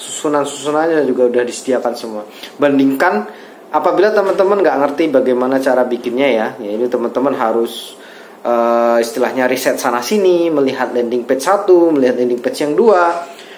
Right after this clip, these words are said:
Banyak banget yang bikin pusing lah istilahnya, dalam artian seperti itu. Nah, daripada capek-capek seperti itu,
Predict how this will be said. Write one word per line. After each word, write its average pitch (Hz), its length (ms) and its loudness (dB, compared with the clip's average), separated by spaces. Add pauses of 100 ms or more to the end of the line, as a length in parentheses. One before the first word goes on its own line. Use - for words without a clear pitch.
(120)
Banyak 202 240 4
banget 220 280 2 (140)
yang 165 220 2
bikin 185 560 4
pusing 196 320 2
lah 135 240 0
istilahnya, 131 400 0
dalam 120 320 0
artian 131 240 0
seperti 107 560 -6
itu. 107 100 -10 (540)
Nah, 156 180 0 (1160)
daripada 190 480 4
capek-capek 196 420 2
seperti - 320 0 (140)
itu, 208 100 2